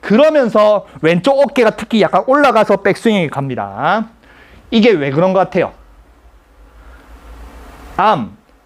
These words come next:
팔이 위주, 특히 백스윙을 할 때 팔이 위주인 선수들의 특징이에요. 저도 팔이 위주고. 그래서 로리 맥길로의 스윙을 보면은 승모근이 이렇게 살짝 올라가죠. 그죠? 그럼 약간 어떤 느낌이냐면,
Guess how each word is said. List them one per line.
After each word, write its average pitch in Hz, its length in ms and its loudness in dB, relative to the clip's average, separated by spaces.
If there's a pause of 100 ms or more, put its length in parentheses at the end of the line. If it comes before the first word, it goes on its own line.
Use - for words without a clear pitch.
(160)
팔이 254 680 0
위주, 170 400 -4 (320)
특히 - 480 -2
백스윙을 247 500 2
할 156 160 0
때 139 240 -2
팔이 208 540 0
위주인 214 760 -2 (580)
선수들의 190 680 2
특징이에요. 160 560 -2
저도 185 460 0 (100)
팔이 139 220 -2
위주고. 104 340 -12 (800)
그래서 175 320 2
로리 165 240 2
맥길로의 202 640 0 (320)
스윙을 185 320 0
보면은 165 560 0 (880)
승모근이 269 440 2
이렇게 233 100 2
살짝 226 460 -2
올라가죠. 208 480 -2 (100)
그죠? 131 400 -6 (260)
그럼 196 200 -2 (200)
약간 190 280 2
어떤 262 380 0
느낌이냐면, 208 600 0